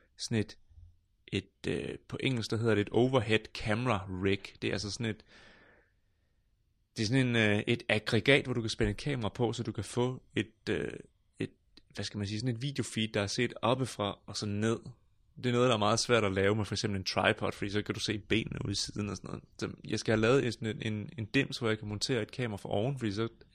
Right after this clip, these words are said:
bliver det rigtig godt, når vi skal lave unboxings eller en eller anden forklaring, øh, forklaringsvideo eller noget lignende.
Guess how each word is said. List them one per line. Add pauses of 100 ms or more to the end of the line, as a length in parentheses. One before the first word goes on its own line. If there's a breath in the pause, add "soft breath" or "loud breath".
(140)
bliver
det
rigtig
godt,
når
vi
skal
lave (1000 loud breath)
unboxings
eller (1120)
en
eller
anden
forklaring,
øh,
forklaringsvideo
eller
noget
lignende.